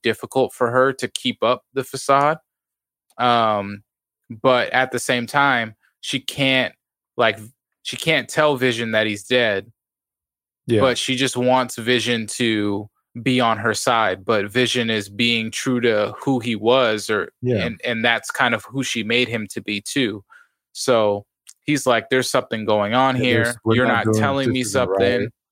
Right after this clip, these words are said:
Speaker 2: Yeah.
Speaker 1: Exactly. And they get to this argument, um, where they're, you know, they're flying. Yeah,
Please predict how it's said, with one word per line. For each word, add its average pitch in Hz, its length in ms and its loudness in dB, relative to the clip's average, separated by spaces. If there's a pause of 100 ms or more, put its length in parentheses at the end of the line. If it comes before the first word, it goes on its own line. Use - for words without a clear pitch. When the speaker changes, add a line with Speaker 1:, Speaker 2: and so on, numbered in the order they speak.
(120)
Speaker 2:
Yeah. 87 260 -14 (300)
Speaker 1:
Exactly. 117 680 0
And 110 120 -4
they 113 120 2
get 113 300 -2
to 123 120 -6
this 110 340 -4 (280)
argument, 113 640 0 (420)
um, 104 640 0 (580)
where 113 640 2 (260)
they're, 117 480 2
you 127 160 -4
know, 107 240 2
they're 104 200 0
flying. 127 540 2
Yeah, 117 300 0